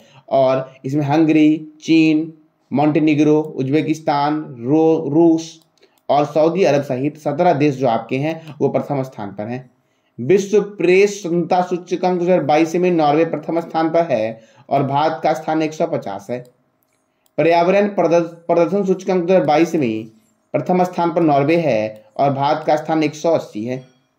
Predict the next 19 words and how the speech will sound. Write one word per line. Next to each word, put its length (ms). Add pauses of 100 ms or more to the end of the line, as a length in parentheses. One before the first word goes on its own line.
(580)
मर्सर 440
सीएफ़सी 640
Global 480 (560)
Pension 540 (540)
Index 640 (600)
दो 180
हज़ार 160
बाईस 320
में 240
प्रथम 640
स्थान 280
पर 120
आइसलैंड 580
है, 400 (300)
नीदरलैंड 520
है 360 (160)
और 160
डेनमार्क 500
है, 320